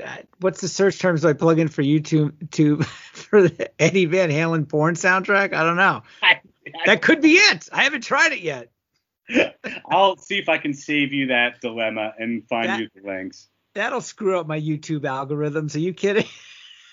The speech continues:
Speaker 1: wait till the, wait till you see the things they suggest after that. <laughs>
Speaker 2: Yeah, well, you know, sorry to poke fun at all that because, you know, while it's, it's sad to see the shape that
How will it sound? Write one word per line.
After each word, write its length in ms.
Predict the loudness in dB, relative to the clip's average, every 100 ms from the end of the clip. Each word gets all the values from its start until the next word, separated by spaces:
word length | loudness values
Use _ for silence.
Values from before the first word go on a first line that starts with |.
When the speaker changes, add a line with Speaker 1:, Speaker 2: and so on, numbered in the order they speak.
| _ _ -8 -8 _ -6
Speaker 1:
wait 140 | -4
till 120 | -2
the, 160 | -4 -4
wait 140 | -2 0
till 60 |
you 80 | 0
see 140 | -4 -4
the 140 | -4
things 200 | -4 -2
they 140 | -2
suggest 520 | -2 -4 0 0 0 -2
after 260 | -4 -2
that. 300 | -4 -2 -4 -8
<laughs> 40 | -20 -20 -20 -16 -16 _ _
Speaker 2:
Yeah, 640 | -2 2 4 6 4 2 0
well, 440 | 2 4 2 -2 -6
you 140 | -2
know, 180 | 0 -2
sorry 300 | 0 2 2
to 80 | 0
poke 320 | -4 -4 -4
fun 280 | -6 -4 -2
at 200 | -2 -4 _ _ _ _ -6
all 220 | -2 0
that 260 | 0 0
because, 380 | -2 -2 -4 -6 _ _ _ _ _ _ -16
you 100 | -4
know, 140 | 0
while 480 | 2 2 4 4 2
it's, 340 | 0 -2 -12 -14
it's 200 | -12 -10
sad 340 | -2 2 2
to 60 | -2
see 160 | -8 -6
the 120 | -6
shape 320 | -8 -8 -6
that 180 | -8